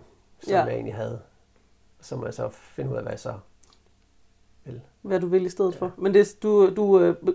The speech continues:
Speaker 2: kommer simpelthen til at se spøgelser?
Speaker 1: Ja, det gør jeg.
Speaker 2: Af din
Speaker 1: Jeg,
Speaker 2: fortid?
Speaker 1: jeg hører jo også nogle af de andre fra den gruppe, vi er i, når vi er ude at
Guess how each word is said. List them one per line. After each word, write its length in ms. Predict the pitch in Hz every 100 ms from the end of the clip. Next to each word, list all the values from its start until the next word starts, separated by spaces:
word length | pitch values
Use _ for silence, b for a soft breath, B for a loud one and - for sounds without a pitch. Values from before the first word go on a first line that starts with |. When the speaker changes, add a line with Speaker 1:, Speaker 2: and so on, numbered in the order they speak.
| -
Speaker 2:
kommer 200 | 208 185
simpelthen 300 | 208 196 185
til 100 | 202
at 60 | 180
se 140 | 208
spøgelser? 440 | - 202 208 196 175 - _ b b b b b b b b b -
Speaker 1:
Ja, 180 | 127
det 120 | 117 117
gør 120 | 117
jeg. 180 | 120 107
Speaker 2:
Af 80 |
din 100 | -
Speaker 1:
Jeg, 80 | -
Speaker 2:
fortid? 320 | 190 196 -
Speaker 1:
jeg 100 | 190 113
hører 120 | 123
jo 80 | 113
også 220 | 107 131
nogle 180 | 117 117
af 80 |
de 120 | 113 104
andre 240 | 113 110
fra 400 | - 104 98 107 - b b b b _
den 140 | 123 117
gruppe, 320 | 127 123 113
vi 100 | 113
er 100 | 113
i, 160 | 113 117
når 160 | 113
vi 80 | 107
er 40 | 113
ude 140 | 117
at 160 | 107